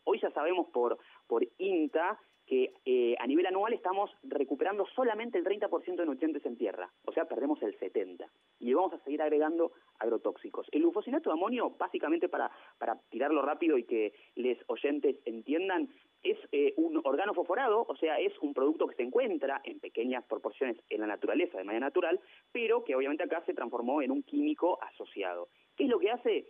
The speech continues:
Inhibe que una de las enzimas de las plantas genere glutamina. Al inhibirle que la genere,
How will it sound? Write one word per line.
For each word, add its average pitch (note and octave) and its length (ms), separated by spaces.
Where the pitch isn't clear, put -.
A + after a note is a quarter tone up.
Inhibe A3 600
que D#3+ 80
una G3 140
de F#3 60
las D#3+ 180
enzimas D#3 400
de D#3 80
las G3+ 140
plantas A3+ 500
genere F3 280
glutamina. A#2 640
Al C3 160
inhibirle A3 440
que - 80
la G3 100
genere, A#3 460